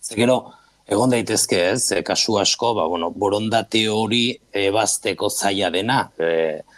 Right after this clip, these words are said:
bagian, ez, garbi esplizitoki ezin duelako esan, edo, bueno, ez, eh, mila egoera baldintzatu egon daitezke.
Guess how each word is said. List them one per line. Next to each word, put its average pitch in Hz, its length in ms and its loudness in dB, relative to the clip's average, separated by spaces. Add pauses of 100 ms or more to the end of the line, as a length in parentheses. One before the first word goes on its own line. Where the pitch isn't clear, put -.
(140)
bagian, 90 480 -2 (200)
ez, 104 160 0 (180)
garbi 95 400 0
esplizitoki 85 600 -4
ezin 85 200 -6
duelako 78 300 -2
esan, 107 440 2 (300)
edo, 82 360 0
bueno, 80 240 -2
ez, 85 200 -4
eh, 82 100 0
mila 90 440 0 (220)
egoera 90 680 2
baldintzatu 90 560 -6
egon 95 220 -4
daitezke. 87 540 -4